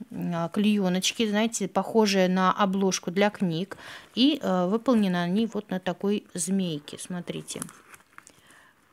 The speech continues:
Вот, раз, вы закрыли, раз, открыли. Очень вкусно пахнет клеёночкой, свеженькой такой.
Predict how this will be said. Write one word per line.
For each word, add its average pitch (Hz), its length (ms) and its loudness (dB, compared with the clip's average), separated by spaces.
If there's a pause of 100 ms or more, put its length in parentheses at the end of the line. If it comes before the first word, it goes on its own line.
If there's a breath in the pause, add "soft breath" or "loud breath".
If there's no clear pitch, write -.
(160)
Вот, - 360 -18
раз, 226 380 -4
вы 190 140 -8
закрыли, 160 680 -6 (500)
раз, 196 380 -6
открыли. 165 640 -10 (2250 soft breath)
Очень 190 360 -2
вкусно - 280 -8
пахнет 156 460 -6 (840 loud breath)
клеёночкой, 190 760 0 (100)
свеженькой 190 640 -6
такой. 202 400 -12